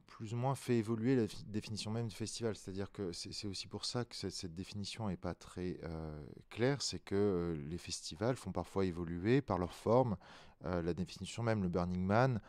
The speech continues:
euh, a inventé son propre mode de, de, de fonctionnement. On a les, les rave parties, qui sont une forme de festival, qui ont leur propre mode de fonctionnement. Mais, euh, nous, on va se concentrer sur les, sur les festivals un peu plus, euh,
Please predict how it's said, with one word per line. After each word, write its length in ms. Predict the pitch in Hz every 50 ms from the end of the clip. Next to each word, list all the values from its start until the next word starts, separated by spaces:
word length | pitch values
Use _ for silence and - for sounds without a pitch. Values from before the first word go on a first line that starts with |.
| - - - - - - - -
euh, 300 | 85 92 90 90 87 78
a 100 | 65 82
inventé 400 | 92 92 85 87 85 80 - 117
son 160 | 110 - 98
propre 340 | 85 - 98 92 - - 90
mode 240 | 90 95 98 98 90
de, 160 | 92 90 85
de, 300 | 80 78 87 85 82 80
de 100 | 76 85
fonctionnement. 840 | 80 - 85 82 - - 85 85 90 101 113 131 143 143 143 143 135 110
On 80 | 92
a 120 | 87 82 85
les, 240 | 87 85 85 82 76
les 100 | 85 85
rave 180 | 92 87 -
parties, 520 | - 90 87 - - - 104 117 139 131 - - - - - - -
qui 100 | - -
sont 100 | 90 92
une 80 | 90
forme 160 | - 87 90
de 60 | 87 87
festival, 500 | - 90 - - - 82 80 95 113 120
qui 140 | - -
ont 120 | 98 92 92
leur 140 | 87 - -
propre 480 | - 101 92 - - 87 85 78 76 - -
mode 160 | 78 87 82
de 80 | 80 85
fonctionnement. 560 | - 82 80 - - 76 78 92 113 139 - - - - - - - - - - - - - - - -
Mais, 200 | 98 107 113 104
euh, 180 | 95 90 87
nous, 120 | 90 110 123
on 60 | 120
va 120 | 101 95
se 80 | - -
concentrer 480 | - 85 - - 87 85 - - 117
sur 260 | 110 - - - 92 90
les, 320 | 87 87 87 85 82 85
sur 180 | - - - 85
les 80 | 85
festivals 440 | - 87 80 - - 82 78 101 101
un 60 | 92
peu 120 | 85 - 85
plus, 300 | - - 95 92 90 87
euh, 100 | 82